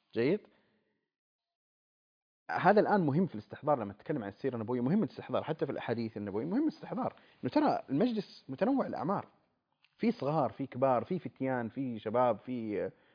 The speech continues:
ناس كبار، شيوخ، في، جيد؟ هذا مهم جدا في الاستحضار وهذا موضع الشاهد. وأيضا من مواضع الشواهد أن الشباب، آه، محل العلم والاهتمام العلمي، وقد يفتح عليهم ما لا يفتح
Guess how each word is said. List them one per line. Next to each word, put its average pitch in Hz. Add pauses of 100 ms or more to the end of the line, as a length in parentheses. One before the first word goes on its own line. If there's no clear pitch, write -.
(140)
ناس 131
كبار، 123
شيوخ، 135
في، 131 (720)
جيد؟ 135
هذا 156
مهم 120
جدا 110
في -
الاستحضار 190
وهذا 202
موضع 104
الشاهد. - (920)
وأيضا 220 (200)
من 151
مواضع 120
الشواهد 131
أن 160
الشباب، 135 (760)
آه، 104 (960)
محل 214
العلم 113
والاهتمام 120
العلمي، 107
وقد 123
يفتح 104
عليهم 104
ما 104
لا 98
يفتح 92